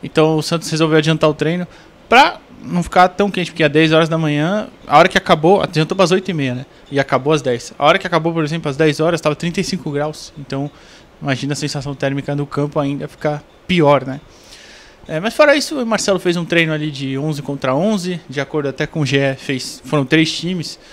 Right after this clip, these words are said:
ficaram jogando os, mais ou menos aquele coletivo ali, é, coisa rápida, com algumas correções táticas durante a partida e tal. Alguns meninos da base foram chamados pra completar o treino, mas basicamente foi isso. Até porque ainda tem muito treino até,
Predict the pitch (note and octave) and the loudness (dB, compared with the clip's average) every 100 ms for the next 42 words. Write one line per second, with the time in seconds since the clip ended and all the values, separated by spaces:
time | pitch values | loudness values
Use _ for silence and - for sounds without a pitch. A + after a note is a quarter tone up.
0 | - - - C#3 - C#3+ C3 D3 C#3 D3+ | -20 -20 -18 -6 0 0 2 0 0 -2
1 | C#3+ C3+ B3 F4 - D4+ D4 B3+ B3 G#3+ | -2 -6 -12 -14 -6 -4 0 0 -2 -4
2 | - G3+ D#3+ - F#3+ E3+ F3 F#3+ - - | 0 0 0 -4 -6 -6 -6 -10 -14 -20
3 | - - C3+ C3+ C3 A#2+ C3+ C#4 D3+ C#3+ | -20 -12 -6 -6 -6 -8 -10 -6 -4 -2
4 | C3 F3 - F3+ F3 F3 D#3+ D#3 D#3+ - | -2 -2 -4 -8 -8 -4 -4 -2 -6 -4
5 | D3+ D3 - D3 - F#3 A#3 - - C#3+ | -4 -4 -4 -6 0 2 2 0 -4 -4
6 | D3+ D3 D#3 - F3 - G3 F3+ - F3+ | -2 -4 -4 -4 -6 -6 -8 -8 -6 -6
7 | G3 - - C#3+ C#3+ C#3 D3+ D3+ C#3+ D3 | -8 -16 -10 -4 -2 -2 -2 -2 -2 -2
8 | D3 C#3+ - C#3+ - C#3 C3+ C#3 D3+ C#3+ | 0 -2 -6 -6 -4 -4 -4 -6 -6 -4
9 | C#3 - C#3+ - - - - D3+ - D3 | -4 -2 -4 -6 -20 -20 -16 -8 0 2
10 | F3 E3 D#3 D3+ D#3 - - _ - F#3+ | 0 -4 -2 -2 -2 -8 -18 _ -8 0
11 | E3+ - E3+ D#3+ - F#3+ E3 - - - | 0 2 -2 -4 -2 -2 -2 -4 -14 -20
12 | - - - - G3+ - F#3 E3+ D3+ E3 | -20 -20 -20 -2 -2 2 2 4 2 0
13 | D#3+ D#3+ - D3+ D#3 C#3+ D#3 D3 C3 A#2 | 0 -4 -2 2 2 4 4 6 4 0